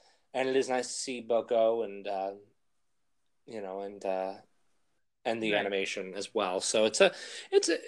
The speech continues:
Speaker 1: it's a fine episode, just not in necessarily my, my top five, I mean, but certainly my top ten. Um,
Speaker 2: Right.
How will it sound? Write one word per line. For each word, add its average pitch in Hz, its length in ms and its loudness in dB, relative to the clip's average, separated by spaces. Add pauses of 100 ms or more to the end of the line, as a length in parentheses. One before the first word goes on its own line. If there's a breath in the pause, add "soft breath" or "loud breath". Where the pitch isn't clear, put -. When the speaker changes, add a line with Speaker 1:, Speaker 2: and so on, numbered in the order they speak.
Speaker 1:
it's 370 120 2
a 233 40 2
fine 202 240 6
episode, 180 480 2
just 156 200 -6
not 123 220 -2 (280)
in 120 220 -8 (180)
necessarily 107 560 -2
my, 104 240 -6 (160)
my 110 220 -4
top 104 260 -4
five, 107 280 0
I - 20 -8
mean, 107 220 -8 (420)
but 113 160 0
certainly 110 340 0
my 101 160 -2
top - 260 -6
ten. 87 300 -8 (1400)
Um, 123 140 6
Speaker 2:
Right. 107 320 6